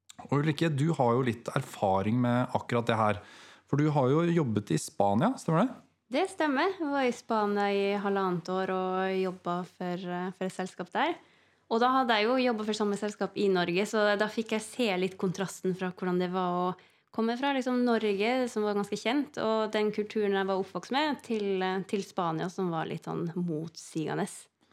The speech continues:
Speaker 1: Så selv om det var samme selskap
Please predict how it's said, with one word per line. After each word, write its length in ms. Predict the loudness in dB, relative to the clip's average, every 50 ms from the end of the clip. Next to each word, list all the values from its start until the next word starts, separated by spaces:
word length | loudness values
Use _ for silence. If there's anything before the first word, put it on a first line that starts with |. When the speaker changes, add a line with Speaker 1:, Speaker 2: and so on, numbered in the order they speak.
| _ _ _ _ _ _
Speaker 1:
Så 380 | _ -2 0 0 0 0 -2 -2
selv 160 | 0 2 2
om 60 | 4
det 120 | 4 4 2
var 80 | 2
samme 480 | 0 -4 -2 0 2 2 4 4 2 0
selskap 720 | 0 0 0 0 0 0 -2 0 2 2 2 2 -2 -10